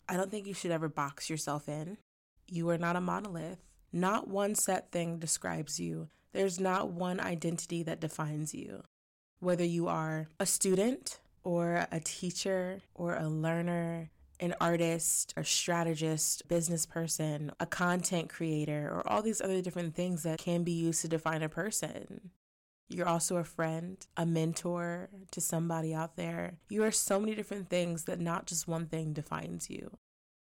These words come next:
The same with your gifts and your abilities and the talents that you possess. I don't think you should ever shy away from those things. I don't think they're ever too much. Like, there's never too many resources for you to tap into when it comes to yourself.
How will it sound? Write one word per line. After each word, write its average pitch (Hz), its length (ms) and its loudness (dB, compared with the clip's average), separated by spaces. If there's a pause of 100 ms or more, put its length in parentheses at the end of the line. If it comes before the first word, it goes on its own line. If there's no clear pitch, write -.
(480)
The 185 100 2
same 202 240 4
with 202 140 2
your 190 100 4
gifts 180 340 -2
and 175 80 -2
your 160 120 2
abilities 160 600 -6 (120)
and 180 100 2
the 175 60 4
talents 170 480 -2
that 160 100 -4
you 156 140 -4
possess. - 840 -6
I 185 80 4
don't 196 160 4
think 220 180 0
you 202 100 -4
should 185 220 -4
ever 175 280 0
shy 170 300 0
away 156 600 -2
from 156 720 -4
those 156 300 -4
things. - 600 -10 (120)
I 190 100 4
don't 190 160 4
think 185 180 0
they're 180 120 2
ever 170 260 0
too 170 240 -4
much. - 720 -8
Like, 185 180 -2
there's 180 280 2
never 170 880 -2 (280)
too 208 220 2
many 190 220 4
resources 170 580 0
for - 120 -4
you 160 140 0
to 156 60 -2
tap 147 320 -2
into - 540 -4
when - 120 -8
it - 120 -10
comes 151 240 -6
to - 140 -6
yourself. - 640 -10